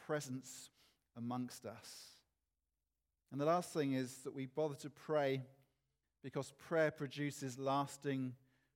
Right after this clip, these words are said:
results. Verses three to five of this prayer,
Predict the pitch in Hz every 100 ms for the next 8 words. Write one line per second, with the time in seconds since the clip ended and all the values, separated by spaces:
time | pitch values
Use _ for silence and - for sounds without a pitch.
0 | _ 131 131 120 139 120 - - - -
1 | - _ _ _ _ _ _ _ 156 139
2 | 143 143 - - 165 156 135 - 160 165
3 | 135 131 135 131 - - _ - _ _
4 | - 160 147 127